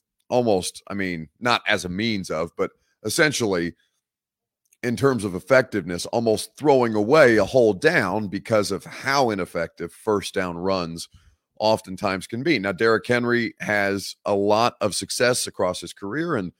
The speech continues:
certainly one could not fault the Titans for handing Derrick Henry the ball more often than not. But there is a degree of pre-,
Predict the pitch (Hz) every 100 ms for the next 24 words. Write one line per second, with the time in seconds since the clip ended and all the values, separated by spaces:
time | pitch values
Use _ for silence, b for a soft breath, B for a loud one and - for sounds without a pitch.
0 | _ _ _ - 110 98 101 - 95 98
1 | 98 95 98 98 98 - - 104 95 87
2 | 95 90 85 82 85 80 98 92 92 87
3 | 90 85 - 87 82 78 85 82 82 85
4 | 80 78 78 82 110 98 - 98 98 -
5 | _ _ _ 120 123 110 101 117 107 -
6 | 95